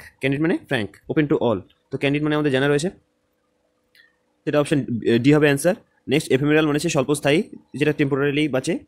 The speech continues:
তো শর্ট লিভিং হবে। স্টাবর্ন। স্টাবর্ন মানে জেদি, তো অবস্টিনেট হবে জেদি, একগুয়ে, স্টাবর্ন। অপশন বি হবে কারেক্ট আনসার। <clears throat> তিরিশ এটা, একত্রিশ এটা, প্রগনোসিস রয়েছে।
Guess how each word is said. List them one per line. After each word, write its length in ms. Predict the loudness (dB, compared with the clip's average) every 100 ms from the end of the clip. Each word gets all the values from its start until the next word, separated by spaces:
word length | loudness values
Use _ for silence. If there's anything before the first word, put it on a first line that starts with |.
| _
তো 80 | -6
শর্ট 200 | -2 0
লিভিং 200 | 2 2
হবে। 200 | 2 2 -2 _ -4
স্টাবর্ন। 340 | 0 2 0
স্টাবর্ন 280 | 0 0 2
মানে 120 | 0
জেদি, 360 | 2 2 0 -4 _ _ _ _ -2
তো 80 | 0
অবস্টিনেট 380 | 2 0 0
হবে 180 | 0 0 -2 -4
জেদি, 240 | -2 -2 -2
একগুয়ে, 340 | -2 4 4 2 -2 _ _ _ -12
স্টাবর্ন। 380 | -2 0 0 -2 _ _ -14
অপশন 220 | -4 -2
বি 120 | 0
হবে 140 | 0 0
কারেক্ট 200 | -2 -2
আনসার। 220 | -2 -4 0
<clears throat> 160 | 2 4 4
তিরিশ 180 | 0
এটা, 200 | 2 2 0
একত্রিশ 240 | -2 0
এটা, 140 | 0 0
প্রগনোসিস 420 | 0 0 -4 -2
রয়েছে। 220 | -2 -2